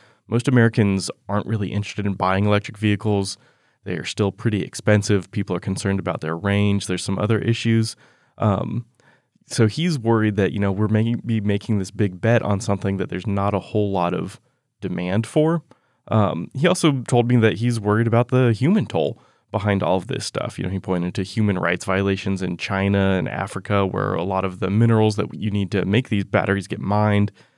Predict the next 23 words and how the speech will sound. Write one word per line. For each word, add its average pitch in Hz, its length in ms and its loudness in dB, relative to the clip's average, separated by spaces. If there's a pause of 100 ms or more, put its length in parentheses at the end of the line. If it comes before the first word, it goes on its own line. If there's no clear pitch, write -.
(320)
You - 100 -20
know, - 60 -20 (200)
I - 80 4
pointed 107 320 2
out, 85 140 0
"Hey, 131 220 4 (100)
you 98 120 -2
know, 92 100 0
the 92 120 0
oil 110 200 6
and 107 100 4
gas 113 240 2
industry 92 340 -2
has 95 320 -2
a 95 100 -4
very 98 280 -2
similar 104 420 2
track - 400 -4
record 90 260 0
in 98 120 -2
those 98 160 -2
same 98 160 -2
places." 104 520 -2